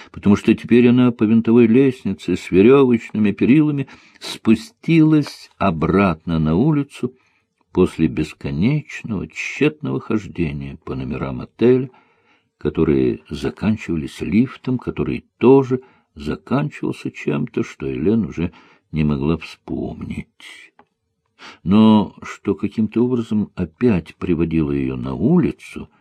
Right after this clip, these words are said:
и ей опять надо было идти по городу, с трудом неся пакет, становящийся все тяжелее.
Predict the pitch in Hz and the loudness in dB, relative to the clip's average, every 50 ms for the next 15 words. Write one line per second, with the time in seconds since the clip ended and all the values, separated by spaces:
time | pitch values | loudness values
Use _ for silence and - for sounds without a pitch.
0 | _ _ _ _ _ _ _ _ _ _ _ _ _ _ _ _ - 73 71 71 | _ _ _ _ _ _ _ _ _ _ _ _ _ _ _ _ -4 -2 -2 0
1 | 71 67 62 60 - - - - 120 135 127 - 87 92 87 73 80 73 73 73 | 0 0 0 -2 -4 -4 -2 0 0 0 0 -2 -4 -6 -4 -4 -6 -6 -6 -6
2 | 71 73 69 - - 82 78 78 - - 62 58 57 80 107 127 131 131 120 107 | -6 -6 -8 -8 -6 -8 -8 -8 -8 -12 -12 -8 -4 0 2 2 2 2 2 0
3 | 104 104 - - - - - 76 73 - 64 - 101 113 113 101 80 78 78 - | -2 -4 -6 -8 -14 -14 -12 -10 -10 -8 -4 0 0 2 2 0 0 -4 -6 -8
4 | - - 92 87 - - - - - _ - 98 113 120 117 - - - _ - | -6 -6 -6 -6 -6 -8 -12 -12 -12 _ -2 -2 0 -2 -2 -6 -18 -20 _ -8
5 | 82 78 73 69 69 65 69 73 76 92 104 101 - - - - 87 82 - - | -8 -6 -6 -6 -8 -10 -8 -4 -4 -2 -4 -4 -6 -12 -14 -12 -12 -12 -12 -12
6 | - 78 80 - - - - 80 78 - - 80 78 - - 71 69 - 71 71 | -12 -12 -12 -12 -12 -10 -8 -8 -8 -8 -8 -12 -10 -10 -10 -10 -8 -6 -4 -4
7 | 69 64 - - | -4 -4 -6 -8